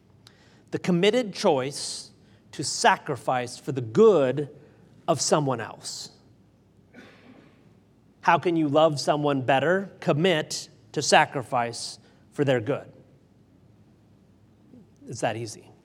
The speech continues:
So when we're talking about loving the stranger, what we're talking about is making a committed choice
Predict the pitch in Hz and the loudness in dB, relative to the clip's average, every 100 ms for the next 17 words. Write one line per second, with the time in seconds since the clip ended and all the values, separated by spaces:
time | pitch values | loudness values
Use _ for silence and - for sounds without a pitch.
0 | _ _ _ _ _ - - - - - | _ _ _ _ _ -20 -20 -20 -20 -20
1 | _ _ _ - - - 202 160 170 160 | _ _ _ -16 -4 4 6 6 4 2
2 | - 190 190 185 156 147 151 151 135 120 | 4 2 2 0 4 2 4 0 0 -6
3 | - - 190 131 95 - - - - _ | -8 -6 -4 -6 -12 -18 -20 -20 -20 _
4 | _ _ _ _ _ _ - 185 175 147 | _ _ _ _ _ _ -4 -2 0 0
5 | - 226 233 220 156 120 104 110 - 139 | 6 6 6 0 -2 0 -2 -4 -6 0
6 | 190 190 196 165 135 160 147 175 226 247 | 0 0 0 0 -2 -4 -2 0 -2 -4
7 | 196 - 202 135 120 143 - - | -8 -6 -4 -4 -6 -8 -10 -10